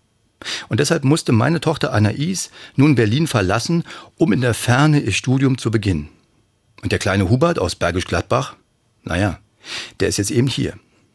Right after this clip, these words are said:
Anais wollte Politikwissenschaften studieren. Sie hat ein weitaus besseres Abitur, als ich es damals hatte, aber selbst das schützte sie nicht davor, aus ihrer Heimat und ihrer Familie vertrieben zu werden.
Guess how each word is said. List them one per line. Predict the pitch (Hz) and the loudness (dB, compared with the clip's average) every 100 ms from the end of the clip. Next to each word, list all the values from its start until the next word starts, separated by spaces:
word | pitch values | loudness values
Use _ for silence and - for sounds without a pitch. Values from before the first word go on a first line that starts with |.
| _ _ - - - - - - _ _ | _ _ -20 -20 -20 -20 -20 -20 _ _
Anais | - 139 139 190 - | 0 2 4 2 2
wollte | 135 143 131 | 2 4 2
Politikwissenschaften | 131 120 - 190 110 - 95 87 - 101 | 2 2 0 0 0 2 0 0 -2 -6
studieren. | - 92 90 80 92 - | -4 -2 -2 -4 -10 -18
Sie | - 95 113 | -8 0 0
hat | 143 | 2
ein | 110 101 92 | 2 2 2
weitaus | 107 113 - | 0 -2 0
besseres | - 120 120 98 | 0 2 0 0
Abitur, | 92 92 - 147 | -2 -4 0 0
als | - | 0
ich | 151 117 | -2 -4
es | 104 - | -4 -2
damals | 90 90 - | -2 -2 -2
hatte, | 92 156 160 - - - - | -4 -2 -2 -4 -16 -18 -8
aber | 110 107 | 0 2
selbst | 92 117 - 113 | 2 0 0 0
das | 135 - - - | -2 -4 -14 -8
schützte | - 180 - 143 | -2 -2 -2 -2
sie | 117 | 2
nicht | 110 170 - | 4 2 2
davor, | 147 147 160 175 - - _ | 2 4 4 2 -2 -20 _
aus | 113 - | -6 -2
ihrer | 95 85 92 | -2 0 2
Heimat | 120 147 143 131 | 2 2 2 -2
und | 98 | -6
ihrer | 113 85 | -4 -2
Familie | - 80 110 123 120 | -2 2 2 2 0
vertrieben | - - 120 120 87 | 0 0 2 2 0
zu | 82 | -4
werden. | 76 78 | -6 -8